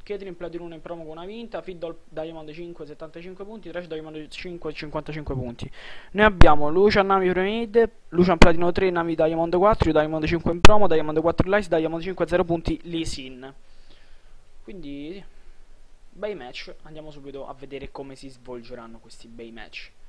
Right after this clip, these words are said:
Ora abbasso un attimo lol per vedere Trundle, ok, carica.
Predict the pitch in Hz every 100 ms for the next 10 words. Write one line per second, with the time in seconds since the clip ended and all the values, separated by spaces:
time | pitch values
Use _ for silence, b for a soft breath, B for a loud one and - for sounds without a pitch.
0 | - 196 165 160 196 185 208 226 160 147
1 | 156 156 185 175 170 175 135 - - -
2 | - - 165 165 185 -